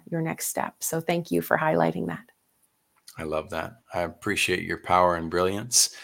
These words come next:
Speaker 2: Uh, if you want to reconnect with Christina Lawrence, the bio writer dot com is a great place to go. We'll also have links in the show notes on the landing page so that you can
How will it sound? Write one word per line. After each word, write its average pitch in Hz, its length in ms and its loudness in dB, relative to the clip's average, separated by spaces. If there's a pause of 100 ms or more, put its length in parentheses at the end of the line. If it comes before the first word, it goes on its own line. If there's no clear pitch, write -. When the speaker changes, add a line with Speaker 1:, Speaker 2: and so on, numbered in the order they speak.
(300)
Speaker 2:
Uh, 78 180 8
if - 80 -8
you 101 60 0
want 101 200 2
to 98 60 0
reconnect 85 560 -2
with 80 200 -4
Christina 85 420 -6
Lawrence, 82 560 2
the - 160 -8
bio 85 280 10
writer 90 280 2
dot 82 320 -2
com 92 400 0 (400)
is - 120 -10
a - 20 -20
great - 220 0
place 85 260 -2
to - 80 -8
go. 82 160 2
We'll 90 160 2
also 110 420 4
have 95 260 0
links 90 420 -2
in 90 180 -4
the 85 80 -2
show 85 240 -2
notes 87 320 -4
on 92 80 -4
the 95 40 -2
landing 87 360 -2
page 90 320 -4
so 95 100 -6
that 90 80 -4
you 87 100 -4
can 85 280 -8